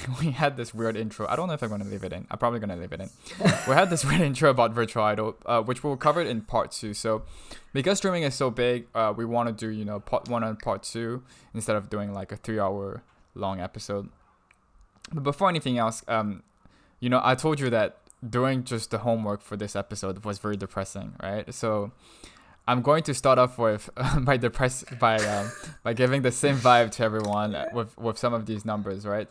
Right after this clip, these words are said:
Speaker 1: So the biggest streamer, probably the, uh, one of the most famous one, uh, to the mainstream, you know, population, will be Lee Jiaqi, right?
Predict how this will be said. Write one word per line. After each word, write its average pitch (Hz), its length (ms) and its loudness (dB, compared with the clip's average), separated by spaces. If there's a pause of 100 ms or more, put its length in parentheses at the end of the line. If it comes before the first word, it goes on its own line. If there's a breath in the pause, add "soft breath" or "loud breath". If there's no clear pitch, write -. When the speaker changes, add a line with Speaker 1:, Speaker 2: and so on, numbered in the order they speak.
(120)
Speaker 1:
So 127 260 0 (960 loud breath)
the 143 140 2
biggest 202 680 0
streamer, 101 800 -2 (180)
probably 123 360 0 (120)
the, 127 260 -4
uh, 123 80 -2
one 143 220 2
of 123 80 -4
the 120 80 -2
most 113 260 -2
famous 117 320 -4
one, 98 380 -8
uh, 98 160 -6
to - 160 -10
the 101 260 -4
mainstream, 107 880 -4 (200)
you 107 120 -8
know, 85 320 -10
population, 98 720 -6
will 110 120 -6
be 101 220 -6
Lee 98 140 -8
Jiaqi, - 560 -4 (1400)
right? 76 280 -8